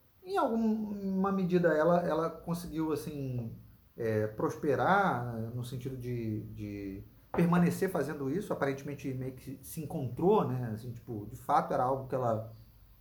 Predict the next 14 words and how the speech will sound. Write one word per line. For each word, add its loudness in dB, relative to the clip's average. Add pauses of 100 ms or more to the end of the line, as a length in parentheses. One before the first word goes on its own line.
(340)
tinha 2
alguma 0
vontade, 4
assim, -6
mas -4
nunca, 0 (560)
talvez 2
não, 0 (560)
não -2
sabia 0
os -2
meios, 0
né, -4
porque, -8